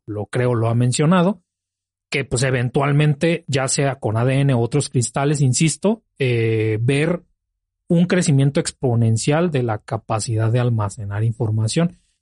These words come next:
Porque, por ejemplo, actualmente, eso no lo había mencionado, pero en el, en el cern, este, eh, para la gente que no, no, no, gi-, sea relativamente nueva al can-, al canal,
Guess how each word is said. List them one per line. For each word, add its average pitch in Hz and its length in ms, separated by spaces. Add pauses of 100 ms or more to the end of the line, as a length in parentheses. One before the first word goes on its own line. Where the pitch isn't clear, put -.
(480)
Porque, 147 300
por 139 180
ejemplo, 147 300
actualmente, 160 760
eso 131 140
no 139 100
lo 139 80
había 127 220
mencionado, 131 600
pero 117 180
en 110 100
el, 110 180
en 110 140
el 107 160
cern, 165 400 (140)
este, 110 680 (840)
eh, 110 560
para 110 180
la 104 120
gente 117 200
que 120 120
no, 113 200
no, 113 160
no, 113 400 (160)
gi-, 113 220 (200)
sea 131 440
relativamente 127 800
nueva 123 360
al 110 260
can-, 123 300
al 113 200
canal, 156 400